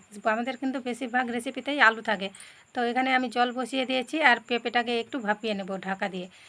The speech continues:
এদিকে পেঁপেও কিন্তু আমার ভাপানো হয়ে গেছে। এবার মাছ ধোয়া, প-, পরিষ্কার করা হয়ে গেছে। এবার মাছের মধ্যে হলুদ আর, এ, লবণ দিয়ে ভালোভাবে মেখে, এ, কড়াইয়ে সর্ষের তেল দিয়ে,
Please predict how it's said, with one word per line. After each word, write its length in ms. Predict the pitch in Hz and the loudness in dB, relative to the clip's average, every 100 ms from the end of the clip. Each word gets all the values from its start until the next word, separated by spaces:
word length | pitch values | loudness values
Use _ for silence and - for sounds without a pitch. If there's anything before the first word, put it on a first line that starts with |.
| - - | -20 -10
এদিকে 220 | 247 254 | -4 -4
পেঁপেও 300 | 247 254 277 269 | -2 -2 0 0
কিন্তু 200 | 269 269 | 2 2
আমার 180 | 262 | 2
ভাপানো 360 | 208 220 254 254 | 2 2 4 2
হয়ে 200 | 240 254 | 2 2
গেছে। 240 | 254 247 269 294 - - - | 0 -2 -4 -6 -16 -20 -2
এবার 160 | 233 220 | 0 4
মাছ 260 | 220 240 226 208 | 4 4 4 0
ধোয়া, 240 | 247 247 233 233 220 - - | 2 4 4 2 -2 -8 -6
প-, 200 | 240 220 | -4 -2
পরিষ্কার 340 | 240 226 254 247 | -6 -4 -2 2
করা 160 | 247 | 4
হয়ে 200 | 226 240 | 4 2
গেছে। 220 | 233 233 226 | 0 0 -2
এবার 220 | 226 226 | -2 -2
মাছের 320 | 214 214 240 | -4 -2 -2
মধ্যে 340 | 233 220 240 233 - - - - - | -2 -2 -2 -4 -8 -20 -20 -16 -4
হলুদ 360 | 208 226 240 | -2 0 2
আর, 160 | 226 220 208 - - - _ | 4 4 0 -12 -20 -20 _
এ, 180 | 240 214 | -2 0
লবণ 400 | 214 214 233 233 | 4 2 2 0
দিয়ে 120 | 254 | 0
ভালোভাবে 460 | 226 202 220 220 226 | 2 2 2 0 0
মেখে, 420 | 220 226 220 285 202 190 _ | -2 -4 -2 0 0 -4 _
এ, 140 | 226 220 | -8 -4
কড়াইয়ে 400 | 233 226 233 233 | 4 6 6 4
সর্ষের 400 | 220 233 220 240 233 | -2 -6 -4 -4 -4
তেল 180 | - 233 233 | -4 -4 -2
দিয়ে, 260 | 233 269 | 0 2